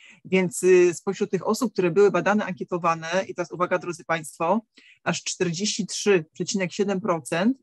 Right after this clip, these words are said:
e, tych ankietowanych osób doświadcza pogorszenia zdrowia psychicznego, kondycji psychicznej albo samopoczucia w związku ze wzrostem inflacji. Także to jest coś takiego, że,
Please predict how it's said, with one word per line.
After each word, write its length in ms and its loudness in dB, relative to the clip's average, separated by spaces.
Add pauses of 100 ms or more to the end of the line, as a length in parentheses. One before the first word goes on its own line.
e, 120 -4
tych 200 -6
ankietowanych 540 -4
osób 400 0 (580)
doświadcza 600 0
pogorszenia 640 2
zdrowia 320 0
psychicznego, 840 -2 (100)
kondycji 420 0
psychicznej 760 -4 (300)
albo 240 2
samopoczucia 760 2
w 60 -10
związku 480 0
ze 100 6
wzrostem 400 0
inflacji. 540 -2 (560)
Także 280 2
to 120 2
jest 140 6
coś 140 -2
takiego, 480 2
że, 560 0